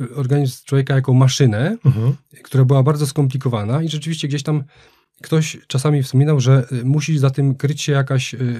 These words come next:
Speaker 1: inteligenc-, inteligentna moc, żeby to wszystko stworzyć, że to
Speaker 2: Tak.
Speaker 1: niemożliwe, żeby to z przypadku wszystko mogło powstać. I rzeczywiście to, y, zaczęło mnie coraz bardziej przekonywać. Poza tym, y,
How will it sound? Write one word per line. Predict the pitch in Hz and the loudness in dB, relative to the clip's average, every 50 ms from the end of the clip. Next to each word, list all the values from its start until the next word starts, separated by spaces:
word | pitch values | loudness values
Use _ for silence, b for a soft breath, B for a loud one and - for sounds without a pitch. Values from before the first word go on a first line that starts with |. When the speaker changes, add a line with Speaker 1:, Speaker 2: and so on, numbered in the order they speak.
| 120 131 127 | -6 -6 -4
Speaker 1:
inteligenc-, | 135 135 135 131 123 143 151 151 151 - - - _ - - - - - | -2 0 2 2 2 2 2 0 -2 -6 -16 -20 _ -20 -20 -16 -10 -8
inteligentna | 135 139 135 131 135 127 143 151 156 151 147 139 | -6 -4 -2 -2 0 0 2 0 0 0 2 4
moc, | 127 127 143 156 156 - - - | 4 4 4 2 0 -6 -14 -6
żeby | - 131 131 131 | -2 0 0 2
to | 143 131 | 0 -2
wszystko | 139 131 - 147 | -4 -4 -4 -6
stworzyć, | 135 - - - 143 117 92 92 85 98 101 | -8 -4 0 2 2 2 0 -4 -12 -12 -10
że | 107 113 | -6 -2
to | - 131 131 | 2 2 2
Speaker 2:
Tak. | 131 b b b b b b b - | 0 b b b b b b b -2
Speaker 1:
niemożliwe, | 120 131 165 190 208 196 180 196 190 160 143 | 2 2 4 4 2 0 -2 -2 0 0 2
żeby | 123 127 120 120 | 2 2 0 -2
to | - 127 | -4 -6
z | - | -8
przypadku | - - 131 - 135 135 - - 131 131 131 b b b b b b b b | -6 -6 -4 -2 -2 -2 -2 -2 -2 -2 -4 b b b b b b b b
wszystko | b - 135 131 - 143 | b -6 -6 -4 -2 0
mogło | 147 151 151 165 | 0 0 0 -2
powstać. | 165 - - - - - 78 - - - | -2 -2 -4 -4 -6 -14 -18 -14 -10 -8
I | 113 | -6
rzeczywiście | 120 127 135 156 147 - - 165 160 | -6 -6 -6 -8 -8 -8 -8 -8 -6
to, | 156 165 160 156 156 156 - 143 139 135 | -6 -6 -6 -6 -6 -8 -10 -10 -8 -6
y, | 135 | -6
zaczęło | 143 139 143 156 151 | -4 -2 0 0 2
mnie | 151 151 | 2 0
coraz | 147 143 139 143 135 | 0 -2 -2 0 0
bardziej | 147 147 143 143 143 | 0 0 -2 -2 -4
przekonywać. | 131 - 139 139 135 113 98 107 135 156 - - _ _ _ _ _ b b b b b b b b b b b b b b b b b b b b _ _ | -2 -2 0 2 2 2 2 0 -4 -6 -8 -12 _ _ _ _ _ b b b b b b b b b b b b b b b b b b b b _ _
Poza | - 123 131 151 139 | -2 0 0 0 0
tym, | 135 147 143 143 143 139 | 0 0 0 2 2 2
y, | 139 139 139 139 139 139 139 139 139 143 143 139 | 2 2 4 4 4 4 4 4 2 2 2 0